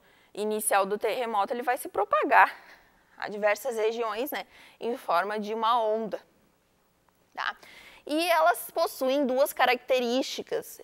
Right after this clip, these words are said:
essas ondas. São governadas, então, pelas leis de Newton, então, por isso que tá muito próximo do que a gente trabalha em mecânica,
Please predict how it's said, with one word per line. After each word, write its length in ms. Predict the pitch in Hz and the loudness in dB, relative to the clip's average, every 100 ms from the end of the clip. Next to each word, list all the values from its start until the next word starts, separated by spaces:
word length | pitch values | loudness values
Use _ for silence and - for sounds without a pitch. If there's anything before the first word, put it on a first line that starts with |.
| - | -4
essas 340 | 196 - 220 | -4 -4 -6
ondas. 460 | 220 180 - - - - - - | -4 -6 -8 -20 -20 -20 -20 -8
São 280 | - 285 262 | 0 2 6
governadas, 720 | 262 254 254 247 233 220 233 | 8 8 6 8 6 6 2
então, 280 | 240 220 226 | 0 -2 0
pelas 320 | 226 220 233 | 2 2 4
leis 340 | 220 220 226 | 2 2 0
de 140 | 233 254 | -4 -2
Newton, 500 | 247 247 311 480 508 - - - | -2 -2 -2 -6 -6 -10 -20 -6
então, 180 | 233 | -4
por 220 | 226 254 254 | -2 -2 0
isso 240 | 269 254 | -2 -4
que 80 | 247 | 2
tá 120 | 254 | 2
muito 240 | 247 247 | 2 -4
próximo 440 | 240 - 208 - 226 | -2 2 2 2 -6
do 100 | 220 | -6
que 80 | 254 | -6
a 40 | |
gente 260 | 226 202 - | -6 -10 2
trabalha 500 | 220 202 214 220 - | 4 6 4 2 -2
em 180 | 240 247 | -4 0
mecânica, 800 | 233 226 - 214 196 240 466 - | 0 0 -2 0 0 0 -2 -6